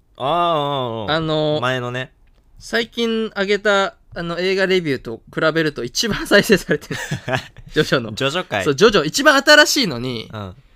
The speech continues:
Speaker 2: あの、普通になんか映画レビューよりも再生されてます、ジョジョの。
Speaker 1: おう。やっぱジョジョの
Speaker 2: いや、今
Speaker 1: 人気も裏付けられてるんじゃない？
Speaker 2: うん。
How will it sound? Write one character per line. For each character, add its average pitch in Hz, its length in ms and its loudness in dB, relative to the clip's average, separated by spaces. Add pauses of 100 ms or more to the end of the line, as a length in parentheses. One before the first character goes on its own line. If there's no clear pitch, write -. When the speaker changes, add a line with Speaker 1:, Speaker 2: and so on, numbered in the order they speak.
(220)
Speaker 2:
あ 123 160 -8
の、 107 340 -10 (400)
普 - 100 -20
通 165 200 -4
に 147 280 -6 (320)
な 147 100 -6
ん 123 80 -8
か - 200 -12 (300)
映 143 160 -2
画 139 100 0
レ 147 120 0
ビ 135 60 -4
ュ - 40 0
ー - 40 0
よ 123 60 -2
り 120 60 -4
も 110 260 -12 (380)
再 135 180 -6
生 131 100 -6
さ 127 100 -4
れ 113 80 -8
て 113 60 -10
ま 101 100 -10
す、 - 140 -20
ジ 113 100 -10
ョ - 20 -8
ジ 110 60 -6
ョ - 20 -4
の。 104 120 -6
Speaker 1:
お - 40 -10
う。 - 100 -20 (440)
や 120 80 -10
っ 110 40 -10
ぱ 107 60 -10
ジ 104 120 -4
ョ 180 80 2
ジ 208 100 -6
ョ 170 80 -4
の 95 280 -10
Speaker 2:
い 120 40 -18
や、 120 120 -14
今 147 220 -12
Speaker 1:
人 127 220 -6
気 143 120 -6
も 135 140 -4
裏 127 200 -4
付 139 180 -10
け - 20 -8
ら 135 80 -6
れ 143 100 -8
て 143 120 -8
る 117 120 -6
ん 113 40 -10
じ 101 60 -8
ゃ 92 40 -10
な 95 80 -12
い？ - 40 -16
Speaker 2:
う - 20 -18
ん。 - 40 -20